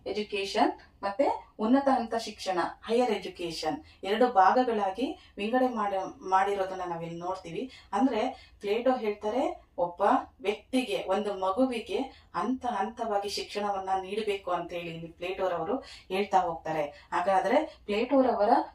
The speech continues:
ಪ್ರಾಥಮಿಕ ಶಿಕ್ಷಣದಲ್ಲಿ ಯಾವ ರೀತಿ ಹಂತ ಹಂತವಾಗಿ ಶಿಕ್ಷಣವನ್ನ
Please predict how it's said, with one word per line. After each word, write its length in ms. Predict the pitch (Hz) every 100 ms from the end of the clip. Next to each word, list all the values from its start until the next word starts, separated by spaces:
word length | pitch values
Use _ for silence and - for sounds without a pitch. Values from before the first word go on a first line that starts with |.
| -
ಪ್ರಾಥಮಿಕ 500 | - - 269 269 285
ಶಿಕ್ಷಣದಲ್ಲಿ 1000 | - 233 - 208 202 196 190 190 160 - -
ಯಾವ 340 | 180 214 247
ರೀತಿ 240 | 277 262 240
ಹಂತ 280 | 208 208 240
ಹಂತವಾಗಿ 560 | 214 208 214 196 196
ಶಿಕ್ಷಣವನ್ನ 580 | - 202 233 233 214 196